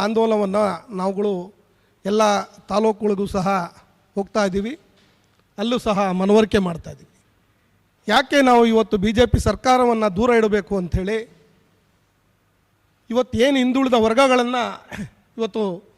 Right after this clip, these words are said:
ಮರೆಮಾಚಿ ಅವ್ರನ್ನ ಏನು ಕಗ್ಗತ್ತಲನ್ನು ಇಡ್ತಕ್ಕಂಥ ಕೆಲಸವನ್ನು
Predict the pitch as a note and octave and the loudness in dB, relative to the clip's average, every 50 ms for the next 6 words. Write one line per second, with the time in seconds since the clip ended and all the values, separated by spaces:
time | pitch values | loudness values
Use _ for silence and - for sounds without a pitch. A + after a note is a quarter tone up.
0 | _ _ G3+ G#3 A#3+ C4 C4+ C4 B3+ B3+ B3+ - C4 A3+ G#3 A3 A3+ A3 B3+ C4 | _ _ -4 0 2 2 2 4 2 2 2 2 0 2 2 2 0 0 0 0
1 | A#3 G#3 G3+ B3 - _ _ _ _ _ _ _ _ _ _ G#3 A3+ C4+ C#4 B3+ | 0 0 -2 -4 -10 _ _ _ _ _ _ _ _ _ _ 0 0 2 2 0
2 | - - - A3+ G#3 A3+ B3+ G#3+ - C4+ B3 B3 B3 A#3+ A#3 A3+ A3 G#3 - A#3+ | -4 -4 -6 -4 -2 -2 -4 -4 -4 -4 -4 -2 -2 -2 -2 -4 -4 -6 -6 -8
3 | A#3+ A3+ G3+ A3+ G#3 F#3 - G#3+ G3+ F#3 - G#3+ A3 - C4+ B3+ A#3+ A#3 A#3+ B3 | -8 -6 -8 -10 -10 -8 -6 -6 -6 -6 -8 -10 -4 -2 -2 -2 -2 -2 -2 -2
4 | A#3 | -2